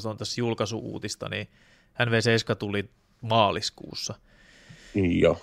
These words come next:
Speaker 1: Ja sit se N V vitonen tuli sitten myöhemmin, mikä on se midi-tornikoteloin versio, nyt tää tuli sitten sit niinku koko N V-malliston sitten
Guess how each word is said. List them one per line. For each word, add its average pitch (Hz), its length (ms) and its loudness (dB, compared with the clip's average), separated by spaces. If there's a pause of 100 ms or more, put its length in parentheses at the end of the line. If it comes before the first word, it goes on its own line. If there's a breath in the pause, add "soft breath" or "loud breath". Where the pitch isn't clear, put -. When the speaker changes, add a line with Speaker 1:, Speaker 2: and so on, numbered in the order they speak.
Speaker 1:
Ja 113 80 -2
sit 120 160 0
se 131 260 10
N 127 120 4
V 120 220 8
vitonen 127 600 4 (720)
tuli 117 240 -2
sitten 110 580 0 (240)
myöhemmin, 120 720 0
mikä 117 260 0
on 110 60 0
se 110 200 2 (220)
midi-tornikoteloin 120 1120 2
versio, 120 360 2
nyt 110 200 -8
tää 117 160 4
tuli 107 240 -4
sitten 107 400 -4 (240 loud breath)
sit 113 240 -10
niinku 104 460 -8
koko 107 460 -4 (560 soft breath)
N 117 100 -4
V-malliston 107 760 0
sitten 107 300 -8